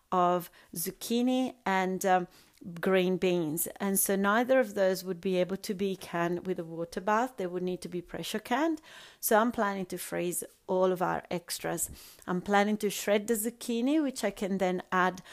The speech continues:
later in a number of recipes, or I can just, um, just the top, the, um, cut the top and the end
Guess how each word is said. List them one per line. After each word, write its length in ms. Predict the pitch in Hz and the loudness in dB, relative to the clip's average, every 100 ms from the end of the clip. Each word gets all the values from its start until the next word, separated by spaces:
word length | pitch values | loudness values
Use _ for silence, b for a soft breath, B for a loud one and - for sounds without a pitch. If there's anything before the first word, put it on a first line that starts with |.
| B B | B B
later 360 | - 185 185 185 | 0 0 0 -4
in 100 | 185 | -2
a 60 | |
number 340 | 175 175 175 160 | 0 0 0 -4
of 140 | 170 | -2
recipes, 600 | 226 240 - - 254 247 B B B _ | 0 0 -4 -2 -2 -2 B B B _
or 360 | 226 220 226 220 B B | 2 6 6 2 B B
I 180 | 196 190 | 0 2
can 340 | 190 196 185 | 0 -4 -2
just, 520 | 185 175 175 - - - _ _ _ _ _ _ - - | 0 0 0 -4 -8 -18 _ _ _ _ _ _ -12 0
um, 320 | 196 190 165 | 2 2 -2
just 380 | 175 214 - - | 2 2 2 -2
the 80 | 196 | -4
top, 340 | - 240 233 220 - 196 180 | 2 0 2 -8 -6 -8 -4
the, 380 | 208 202 196 - | -2 0 0 0
um, 280 | 190 190 190 | -4 -4 -2
cut 260 | 247 233 208 | -2 0 -4
the 100 | 208 | -4
top 340 | - 202 202 | 0 0 0
and 120 | 202 | -2
the 140 | 196 196 | 0 0
end 260 | 196 196 | 0 -2